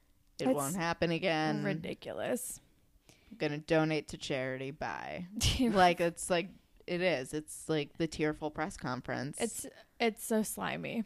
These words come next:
Speaker 1: It's super slimy, but Peter is super slimy.
Speaker 2: He's the s-, he's a slime ball of a human. Um, and then, like, he, like, and then Emma and Manny are, like, walking down the hall, and Peter swoops in and, like, puts his arm around both of them, and he's like,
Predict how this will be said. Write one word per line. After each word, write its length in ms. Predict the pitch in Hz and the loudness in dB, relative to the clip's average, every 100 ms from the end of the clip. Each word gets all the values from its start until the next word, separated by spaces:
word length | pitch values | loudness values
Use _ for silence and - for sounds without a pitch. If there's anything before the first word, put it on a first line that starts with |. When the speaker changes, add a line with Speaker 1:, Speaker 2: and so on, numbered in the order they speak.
| - | -4
Speaker 1:
It's 180 | 180 - | -10 -8
super 340 | - 190 175 | -2 0 0
slimy, 360 | 170 151 151 170 | 0 2 4 4
but 220 | 190 190 | 4 2
Peter 340 | - 415 339 | 0 4 6
is 140 | 151 156 | 6 4
super 320 | - 156 147 | 0 0 -2
slimy. 400 | 156 151 139 131 | -2 -2 -2 0
Speaker 2:
He's 260 | 294 311 202 | 0 0 4
the 60 | |
s-, 300 | 359 - - | 4 4 -2
he's 300 | - 311 349 | 4 8 10
a 100 | 381 | 8
slime 440 | 370 - 240 240 240 | 6 6 10 10 12
ball 220 | 220 208 | 10 10
of 80 | 196 | 6
a 40 | |
human. 600 | 185 196 190 165 208 214 - - - - - - | 4 2 4 0 2 0 0 -8 -8 -8 -16 -8
Um, 480 | - 254 254 254 247 - | 8 12 12 12 8 4
and 220 | 277 269 | 2 6
then, 300 | 262 277 294 | 8 10 10
like, 360 | 302 277 240 - - - - | 8 4 4 -6 -14 -18 -12
he, 260 | 302 285 277 | -8 0 4
like, 360 | 277 226 - - | 6 4 0 -2
and 140 | 254 | 4
then 180 | 269 277 | 6 6
Emma 240 | 247 262 | 6 8
and 180 | 285 262 | 8 6
Manny 260 | 220 220 214 | 6 6 6
are, 120 | 202 | 6
like, 200 | 185 185 | 6 4
walking 360 | 185 180 202 | 4 4 2
down 200 | 190 180 | 2 2
the 80 | 180 | 2
hall, 260 | 180 180 180 | 2 4 6
and 160 | 196 190 | 4 2
Peter 260 | 214 202 | 2 2
swoops 500 | 196 - - 208 196 | 2 0 6 6 6
in 120 | 208 196 | 2 2
and, 80 | |
like, 200 | 180 175 | 2 4
puts 200 | - 220 | 4 2
his 140 | 214 185 | 2 2
arm 200 | 165 175 | 2 2
around 300 | 185 190 196 | 2 4 6
both 200 | 208 208 | 4 4
of 60 | 214 | 2
them, 200 | 214 214 | 4 6
and 80 | 202 | 4
he's 160 | 185 | 4
like, 320 | 202 175 185 | 4 4 4